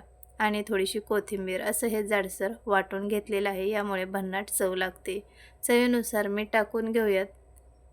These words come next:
आता याच्यामध्ये आपण तीन चमचे बेसन पीठ टाकून घेऊया आणि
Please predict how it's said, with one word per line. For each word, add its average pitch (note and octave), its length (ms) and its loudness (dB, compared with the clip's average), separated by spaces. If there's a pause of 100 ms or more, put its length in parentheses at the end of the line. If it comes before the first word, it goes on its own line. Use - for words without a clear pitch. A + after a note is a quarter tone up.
(140)
आता A3 180 0
याच्यामध्ये A#3 540 4
आपण G3+ 320 -2 (440)
तीन B3 200 2
चमचे G#3+ 520 -2 (560)
बेसन G#3+ 400 2
पीठ A#3 240 2
टाकून A3 380 0
घेऊया G3 360 2 (340)
आणि G#3 320 2